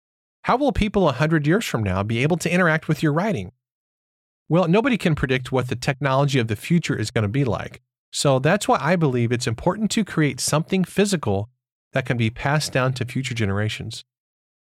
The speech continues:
One of my most treasured possessions is a tattered old notebook that my grandmother Louise used to write her poetry. She died when I was three years old, but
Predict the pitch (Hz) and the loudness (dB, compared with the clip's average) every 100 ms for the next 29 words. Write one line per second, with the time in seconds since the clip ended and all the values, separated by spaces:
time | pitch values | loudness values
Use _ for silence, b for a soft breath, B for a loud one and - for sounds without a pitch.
0 | _ _ _ _ _ - - 262 226 175 | _ _ _ _ _ -2 2 2 2 2
1 | 156 135 - - 160 175 165 117 110 117 | 2 2 0 0 2 2 0 -2 0 0
2 | - 104 - 120 117 104 - 151 165 180 | -2 -4 -4 -4 -2 -4 -4 -2 2 2
3 | 175 143 147 135 123 135 117 92 92 _ | 2 2 2 2 2 0 0 -4 -4 _
4 | _ _ _ - - 127 120 147 196 185 | _ _ _ -6 -2 -2 0 2 4 4
5 | 165 143 127 147 165 123 101 101 - 110 | 4 4 4 4 2 0 -2 -2 -2 -2
6 | 107 123 113 - 151 135 - 90 113 _ | 0 0 -2 0 0 0 -2 -12 -16 _
7 | _ _ _ _ - 196 214 185 180 160 | _ _ _ _ -2 -2 2 2 2 2
8 | 139 123 123 147 165 156 113 95 104 - | 2 0 0 2 4 4 2 0 -2 -2
9 | 101 95 | 0 0